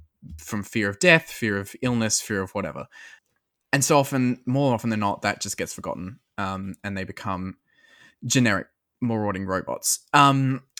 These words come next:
so what I think I like most about the Cybermen in this story is that it doesn't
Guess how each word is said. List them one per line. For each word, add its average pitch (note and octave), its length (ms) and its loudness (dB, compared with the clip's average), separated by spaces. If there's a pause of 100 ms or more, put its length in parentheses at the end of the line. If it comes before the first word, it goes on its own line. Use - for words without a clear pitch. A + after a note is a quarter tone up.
so - 140 8
what C#3+ 120 6
I D3 60 4
think - 440 0 (180)
I B2+ 100 4
like A#2+ 260 2
most A#2 220 0
about A2 140 0
the - 60 -6
Cybermen G#2+ 360 -4
in G2 80 -4
this G2 160 -2
story F#2+ 360 -4
is F#2+ 120 -6
that F#2+ 180 -4
it F#2+ 220 -6
doesn't A2 380 -2